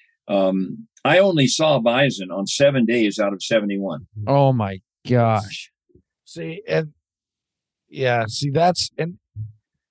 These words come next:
Speaker 3: uh, we were just talking a bit ago, I, I had an antelope hunt. It was sixteen hours a day in a ground blind. After three days, I was done. I'm like, I had planned on hunting. It was a nine-day season, and I was gonna give it the full nine.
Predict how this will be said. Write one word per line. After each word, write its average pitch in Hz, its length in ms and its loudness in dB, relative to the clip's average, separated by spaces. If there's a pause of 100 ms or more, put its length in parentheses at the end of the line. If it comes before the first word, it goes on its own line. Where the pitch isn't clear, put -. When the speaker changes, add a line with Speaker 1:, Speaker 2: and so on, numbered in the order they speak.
(400)
Speaker 3:
uh, 151 180 -2
we 175 140 4
were 226 100 4
just 170 220 2
talking 170 320 2
a 127 60 -6
bit 139 220 -2
ago, 120 580 -6 (360)
I, 127 200 -10
I 139 120 -2
had 143 100 -2
an 113 260 -4
antelope 131 440 0
hunt. 113 240 -2
It 135 80 -6
was 139 200 0
sixteen 143 380 -2
hours 127 340 0
a 104 60 -6
day 123 240 0
in 120 80 -4
a 107 60 -6
ground 113 340 -2
blind. 107 300 0
After 151 280 2
three 143 380 0
days, 123 600 2
I 123 180 0
was 113 240 -4
done. 110 420 -2
I'm 117 140 2
like, 113 260 0
I 156 140 4
had 151 160 2
planned 147 300 0
on 123 100 0
hunting. 123 460 -2
It 120 80 -6
was 123 140 -2
a 117 60 -4
nine-day 113 520 -2
season, 98 500 -6 (480)
and 127 100 2
I 151 100 4
was 156 160 4
gonna 135 180 0
give 127 180 0
it 120 140 -6
the 110 80 -4
full 117 320 0
nine. 110 480 2